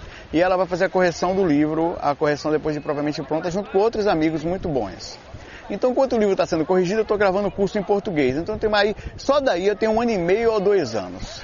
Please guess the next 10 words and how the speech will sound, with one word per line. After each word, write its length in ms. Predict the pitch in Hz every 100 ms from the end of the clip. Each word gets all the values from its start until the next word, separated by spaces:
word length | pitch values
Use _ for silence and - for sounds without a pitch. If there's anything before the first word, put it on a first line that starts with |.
| -
Cara, 260 | 226 185
eu 60 | 185
já 160 | 220 196
falo 300 | 214 214 202
relativamente 680 | 208 190 - 180 196 196
mal. 360 | 170 127 113 - - -
Como 240 | - 202 233
é, 60 |
Saulo? 240 | 220 147 135
Pô, 600 | - 202 208 208 214